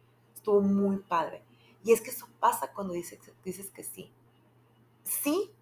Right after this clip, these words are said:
es una palabra muy poderosa, así como peligrosa, porque cabe aclarar que muchas veces, y esto pasa mucho cuando estás muy chiquito o chiquita,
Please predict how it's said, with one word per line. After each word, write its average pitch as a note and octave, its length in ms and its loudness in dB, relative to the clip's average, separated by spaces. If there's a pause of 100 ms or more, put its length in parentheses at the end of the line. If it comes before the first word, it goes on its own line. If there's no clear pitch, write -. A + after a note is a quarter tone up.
(720)
es A#3+ 180 -4
una B3+ 220 -2
palabra G3+ 560 8 (320)
muy C4 360 2
poderosa, A#3 600 2
así F#3 220 -4
como F#3+ 260 -6
peligrosa, D#3+ 580 -2
porque E3 280 -2
cabe E3+ 200 6
aclarar D3+ 500 2
que F#3 100 -4
muchas F3 440 -4
veces, F3 400 -6 (540)
y C4+ 100 4
esto E4+ 200 4
pasa D#4+ 200 6
mucho D4 340 -4
cuando G#3+ 200 -2
estás F3+ 340 -2
muy G3 180 -4
chiquito F3 600 -6
o E3 100 -6
chiquita, D#3+ 500 -14